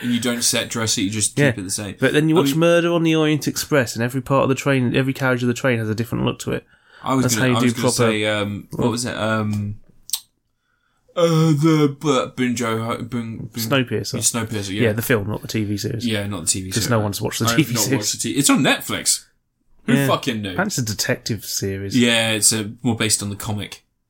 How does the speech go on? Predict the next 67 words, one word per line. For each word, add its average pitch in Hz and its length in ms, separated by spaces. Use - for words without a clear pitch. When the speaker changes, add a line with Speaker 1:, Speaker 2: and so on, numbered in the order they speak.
Speaker 2:
No, 127 80
I - 40
don't - 160
wanna 120 120
watch 120 160
it. - 120
Speaker 1:
Yeah. 101 260
Speaker 2:
I'm 101 80
Speaker 1:
But, 139 160
um, 147 140
Speaker 2:
sick 123 180
of 160 80
it - 40
Speaker 1:
but 123 60
Speaker 2:
already. 113 200
Speaker 1:
in 196 100
that, 190 260
every 165 240
character 156 380
they - 20
went 151 200
through, 110 120
you 107 80
could 113 180
see 139 260
the 113 100
difference. 147 480
Speaker 2:
Yeah, 110 60
yeah. - 40
Speaker 1:
You 117 40
knew 113 60
the 104 60
difference. 107 340
And 135 100
even, 143 180
like, 104 140
the 107 60
people, 135 360
even 120 140
the 113 80
people 113 220
with 110 60
masks, 113 540
you 110 100
could 110 160
see, 110 580
like, 104 360
you 143 220
Speaker 2:
Mm. 123 40
Speaker 1:
knew 113 460
what 117 300
type 110 160
of 104 80
personalities. 107 560
Speaker 2:
Yeah, 127 80
but 120 80
that 139 100
train 127 200
sequence 113 240
at 110 40
the 120 80
end, 113 120
it's, - 160
it's - 160
fun 139 240
and 110 80
everything. 107 400